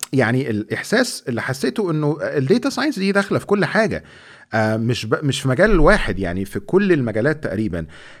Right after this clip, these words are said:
لو أنا مثلا، خليني أسأل سؤال كده بسيط قوي. لو أنا مثلا عندي شركة،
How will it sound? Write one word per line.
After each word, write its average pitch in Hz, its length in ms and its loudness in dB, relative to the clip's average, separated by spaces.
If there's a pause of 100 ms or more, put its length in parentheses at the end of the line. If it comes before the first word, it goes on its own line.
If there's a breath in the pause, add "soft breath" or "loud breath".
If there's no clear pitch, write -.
لو 147 200 4
أنا 320 160 6
مثلا، 240 560 2 (240)
خليني 269 380 2
أسأل 196 260 0
سؤال 175 320 2
كده 165 280 6
بسيط 120 340 0
قوي. 90 160 -2
لو 160 140 4
أنا 262 120 6
مثلا 247 280 0
عندي 190 340 0
شركة، 180 440 2